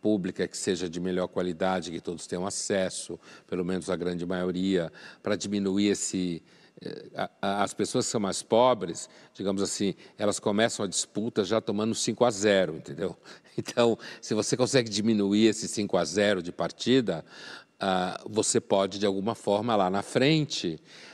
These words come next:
melhorar a situação. Todo mundo sabe que a educação formal é definitiva, definitiva numa sociedade. Quem faz educação formal, ou seja, cumpre o ciclo da educação, normalmente ganhará mais e viverá melhor.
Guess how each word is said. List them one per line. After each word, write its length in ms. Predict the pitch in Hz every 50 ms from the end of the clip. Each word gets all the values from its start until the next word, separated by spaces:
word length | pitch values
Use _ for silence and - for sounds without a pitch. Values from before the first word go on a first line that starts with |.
| - -
melhorar 500 | 104 104 113 113 110 107 101 98 101 110
a 40 | 104
situação. 540 | - - 131 - 160 175 - - 127 110
Todo 200 | 104 165 170 185
mundo 80 | 196 175
sabe 220 | - - 143 -
que 60 | - 120
a 20 |
educação 360 | 101 98 107 95 - - 95
formal 420 | - - 98 87 90 92 92 92 92
é 40 |
definitiva, 640 | 87 85 - - 90 87 78 - - 98 90 87 80 - - - - - _ -
definitiva 640 | 104 110 - - 107 101 95 - - - 90 95 90
numa 160 | 90 90 87
sociedade. 720 | - - 92 - - 92 82 80 82 82 78 76 - - _ _ _ _ _ _ _ _ _ _ _ _
Quem 160 | - 110 101
faz 300 | 95 - 139 131 139 123
educação 400 | 120 107 101 104 92 - - 95
formal, 420 | - - 90 80 90 104 113 120 107
ou 80 | 101
seja, 400 | - - 107 98 87 95 85 78 - - - _ _ _ _
cumpre 300 | - 107 113 104 - 101
o 60 | 95
ciclo 580 | - - - - - 120 117 - - - 92 85
da 160 | 78 85 85
educação, 760 | 85 78 80 - 90 85 - - - 110 113 123 117 101 - - - - - - _ _
normalmente 1000 | 101 98 101 107 120 131 123 117 120 117 104 98 95 95 95 98 98 - - 110
ganhará 440 | 92 101 95 92 92 90 92 90
mais 540 | 85 80 73 73 78 78 - - - - - _ _ _ _ -
e 80 | 101
viverá 400 | 90 98 98 87 98 92 87 85
melhor. 380 | 82 95 98 87 80 73 73